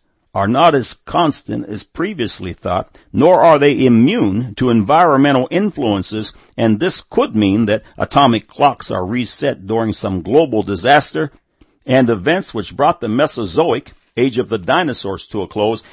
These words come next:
may not be sixty-five million years old, but rather within the age and memory of man." End of quote.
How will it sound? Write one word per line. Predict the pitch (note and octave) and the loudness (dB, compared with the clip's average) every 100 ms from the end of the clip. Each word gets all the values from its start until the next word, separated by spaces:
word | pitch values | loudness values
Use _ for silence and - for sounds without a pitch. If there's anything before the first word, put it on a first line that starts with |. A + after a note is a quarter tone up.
| - | -4
may | B2+ | 0
not | C3+ G3 - | 4 4 2
be | E3 | -2
sixty-five | - F#3+ - D3+ - D3 C3 | -2 -4 -4 -6 0 2 2
million | B2+ D3 C3+ B2+ B2 | 2 -2 -2 -2 -4
years | B2+ C3+ A2 | -2 -2 0
old, | B2+ C3+ G#3 | 2 2 2
but | D#3+ C#3 | 0 -2
rather | B2+ C3+ E3 | 2 2 2
within | D#3 C#3+ E3 E3+ | 0 0 0 0
the | D3 C#3 | 2 2
age | E3+ G3 F3+ D3 | 4 6 4 2
and | E3 D3 | -2 0
memory | E3+ A3+ C#3+ F3 | 0 2 2 2
of | E3 G#3 | 2 0
man." | G#3+ A#3+ C4 G#3 C3+ - _ _ - | 0 0 0 -2 -6 -12 _ _ -4
End | G2+ F2+ | -4 -4
of | E2 | -8
quote. | - E2 | -10 -10